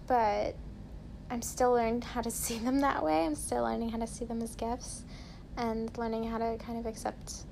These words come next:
the moment and come to peace with things, because I know that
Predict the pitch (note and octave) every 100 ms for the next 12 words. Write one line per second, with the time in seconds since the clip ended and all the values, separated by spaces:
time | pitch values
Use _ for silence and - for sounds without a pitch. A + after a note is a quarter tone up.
0 | - - - - - - - A#3 A3 A3
1 | A3 - B3 A#3+ B3 - E4+ D#4+ - -
2 | A3+ - A3 A#3 - - - - A#3 A#3
3 | A#3+ B3 - A#3 A#3+ - - B3 A#3+ A#3
4 | A3+ A#3 A#3 A#3